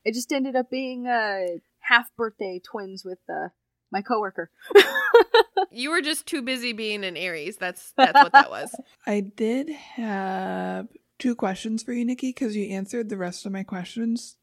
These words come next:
Speaker 3: like,
Speaker 1: Hmm.
Speaker 3: during this thing. So, Celeste, do you have any questions?
Speaker 2: I would like to hear your questions first.
Speaker 3: Okay.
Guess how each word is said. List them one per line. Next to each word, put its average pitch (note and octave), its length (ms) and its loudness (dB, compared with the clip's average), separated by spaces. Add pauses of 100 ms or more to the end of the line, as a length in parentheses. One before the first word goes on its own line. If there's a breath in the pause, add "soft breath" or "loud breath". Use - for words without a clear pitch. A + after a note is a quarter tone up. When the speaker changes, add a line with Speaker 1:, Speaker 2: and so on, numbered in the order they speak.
Speaker 3:
like, F3+ 320 -8
Speaker 1:
Hmm. C4 60 0
Speaker 3:
during F#3+ 440 -4 (240)
this A#3+ 300 -2
thing. D4 280 -4 (120)
So, - 520 -4 (120)
Celeste, A3+ 480 -4
do G#3 80 -4
you G#3 60 0
have A#3 100 -2
any B3+ 120 0
questions? D4 680 -12
Speaker 2:
I B3 80 -4
would D4 160 -8
like D#4 160 -4
to D4 100 -14
hear C#4+ 160 -10
your C4 160 -10
questions A3+ 600 -14
first. - 520 -18 (280)
Speaker 3:
Okay. G#3+ 160 -10